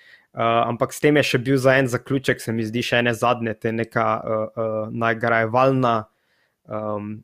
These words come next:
proslava še je bila ta Steam, Steam Awards na koncu.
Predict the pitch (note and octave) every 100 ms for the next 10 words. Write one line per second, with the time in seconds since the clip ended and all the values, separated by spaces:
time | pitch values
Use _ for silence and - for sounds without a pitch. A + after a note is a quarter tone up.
0 | _ _ _ B2+ B2+ - C#3 C3 C3+ A2+
1 | - A2 G#2+ A#2 - A#2+ - C3 A#2+ A#2+
2 | - - A#2 A2 G#2 A2+ A2+ - G#2 -
3 | A2 G#2+ A2